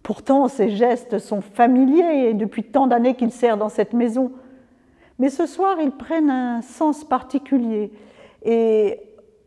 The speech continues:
Onésime, quand il pose une coupe pour chaque convive, il sent son cœur battre plus fort. Ce soir, sera-t-il invité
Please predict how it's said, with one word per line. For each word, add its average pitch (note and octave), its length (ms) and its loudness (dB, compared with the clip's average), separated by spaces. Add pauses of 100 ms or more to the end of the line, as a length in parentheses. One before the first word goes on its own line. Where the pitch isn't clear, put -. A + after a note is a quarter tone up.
(220)
Onésime, B3 480 2
quand B3+ 240 0
il C#4+ 120 2
pose A#3+ 600 0 (1000)
une C#4 240 4
coupe - 360 0 (280)
pour F3+ 140 -8
chaque - 600 -4
convive, A3 720 0 (800)
il A#3+ 120 0
sent D4 240 2
son C4+ 180 -2
cœur B3+ 320 0
battre G#3 420 2
plus A#3 200 -6
fort. F#3 540 -4 (1600)
Ce - 240 -12
soir, A3+ 560 -8 (920)
sera-t-il C4 680 2
invité C4 640 0